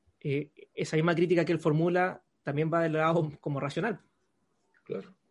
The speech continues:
Speaker 1: Quizás la única manera en la que presentó de, de manera más poética fue en el Zaratustra,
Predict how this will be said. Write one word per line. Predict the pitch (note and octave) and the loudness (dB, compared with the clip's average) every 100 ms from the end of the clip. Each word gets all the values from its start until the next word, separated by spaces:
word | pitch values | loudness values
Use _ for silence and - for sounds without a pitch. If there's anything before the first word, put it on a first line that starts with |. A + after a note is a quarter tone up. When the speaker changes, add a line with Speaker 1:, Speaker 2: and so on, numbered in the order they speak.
| _ _ _ _ _ | _ _ _ _ _
Speaker 1:
Quizás | - D3+ F3 F3+ | -10 0 2 4
la | E3 | 4
única | E3 F3+ | 4 2
manera | F3+ E3+ F3+ | 2 4 2
en | F3+ | 2
la | E3 | 2
que | D3+ | 2
presentó | D3 D3 E3+ F3 | 0 0 0 0
de, | E3+ D3 C#3+ | 0 -4 -4
de | C#3+ | -4
manera | C3+ D3 D#3 | -4 -4 -4
más | D3 | -6
poética | D#3 D3+ D#3+ F#3+ A3+ A#3+ _ | 0 0 0 -4 -6 -10 _
fue | _ - G3+ | _ 0 2
en | G3+ | 2
el | |
Zaratustra, | - G3+ E3+ D3+ A#2+ | -2 -2 -2 -6 -12